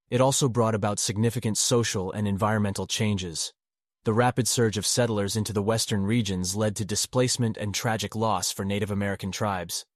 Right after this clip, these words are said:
Environments were altered, habitats were disrupted, and entire species were brought to the brink of extinction. These negative impacts remind us of the complexity of progress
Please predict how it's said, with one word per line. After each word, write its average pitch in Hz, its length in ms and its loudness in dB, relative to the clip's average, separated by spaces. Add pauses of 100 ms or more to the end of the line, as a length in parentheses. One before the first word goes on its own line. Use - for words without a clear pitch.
(720)
Environments 131 540 2
were 123 100 2
altered, 107 400 -2 (240)
habitats 123 560 0
were 107 80 -2
disrupted, 98 640 -2 (120)
and 117 140 0
entire 123 380 0
species 117 500 -2
were 104 80 0
brought 107 300 0
to 113 100 -4
the 101 80 -2
brink 107 260 -2
of 95 80 -6
extinction. 104 600 -2 (1300)
These 120 240 2
negative 110 300 0
impacts 110 520 -2
remind 117 380 2
us 110 140 0
of 98 80 -4
the 107 80 -4
complexity 107 640 -2
of 95 100 -6
progress 113 640 -2